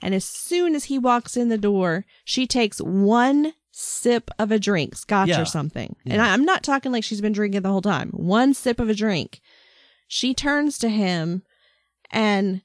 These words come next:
Speaker 2: Starts to seduce him, like Miss
Speaker 1: starts to
Speaker 2: Robinson.
Speaker 1: seduce him,
Speaker 2: <laughs>
Speaker 1: yeah. Like, it just instantaneously.
Speaker 2: And it's really, I mean, it, it, it's out there. It's, she's going for broke.
Speaker 1: I mean, embarrassingly
Speaker 2: Yeah.
Speaker 1: so. It was, it was crazy.
Speaker 2: And it doesn't play anywhere else in the movie like that.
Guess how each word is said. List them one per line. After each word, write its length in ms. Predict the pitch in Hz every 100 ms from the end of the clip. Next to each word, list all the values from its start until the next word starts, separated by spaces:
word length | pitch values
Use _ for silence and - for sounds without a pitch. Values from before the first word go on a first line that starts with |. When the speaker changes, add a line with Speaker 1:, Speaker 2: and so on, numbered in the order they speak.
| _
Speaker 2:
Starts 300 | - 165 -
to 80 |
seduce 380 | 143 170 247 220
him, 60 | 120
like 100 | 131
Miss 40 |
Speaker 1:
starts 220 | 160 247 208
to 40 |
Speaker 2:
Robinson. 260 | 240 - 269
Speaker 1:
seduce 300 | 277 480 -
him, 180 | 349 -
Speaker 2:
<laughs> 40 |
Speaker 1:
yeah. 460 | 190 - 494 196 147
Like, 300 | 220 233 -
it 100 | 214
just 300 | - 254 - - -
instantaneously. 1080 | 294 427 - 269 262 294 349 330 165 165
Speaker 2:
And 100 | 180
it's 180 | 170 170
really, 460 | 147 143 233 247 -
I 80 | 139
mean, 220 | 151 170
it, 160 | 135 - _ _ _ _ -
it, 180 | 151 - _ -
it's 200 | 139 -
out 240 | 131 214 135
there. 240 | 98 90
It's, 280 | 113 - -
she's 260 | - - 170
going 340 | 131 135 120 113
for 120 | 113
broke. 560 | 95 104 160 247 - - -
Speaker 1:
I 80 |
mean, 200 | 247 254
embarrassingly 920 | - 220 220 220 226 214 - 165 147 135
Speaker 2:
Yeah. 120 | 160
Speaker 1:
so. 260 | 147 - - -
It 140 | 233
was, 280 | 226 196 -
it 80 | 196
was 180 | 208 185
crazy. 600 | - 190 170 165 - - _ _ _ _ _ _ _
Speaker 2:
And 120 | 147
it 80 | 151
doesn't 280 | 170 175 156
play 320 | 185 170 160
anywhere 400 | 156 151 156 139
else 200 | 131 127
in 120 | 135 123
the 60 |
movie 360 | 117 143 110 85
like 260 | 90 92
that. 280 | - 82 -